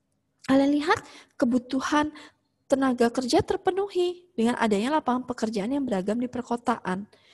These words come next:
Ya, jadi kalian lihat, jadi, eh, tenaga kerja itu terpenuhi. Ya, di kota misalnya itu banyak sekali pekerjaan,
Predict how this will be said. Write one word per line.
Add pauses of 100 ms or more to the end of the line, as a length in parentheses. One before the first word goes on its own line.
(360)
Ya, (240)
jadi
kalian
lihat,
jadi,
eh,
tenaga
kerja
itu
terpenuhi. (480)
Ya, (240)
di
kota (240)
misalnya
itu (240)
banyak
sekali
pekerjaan,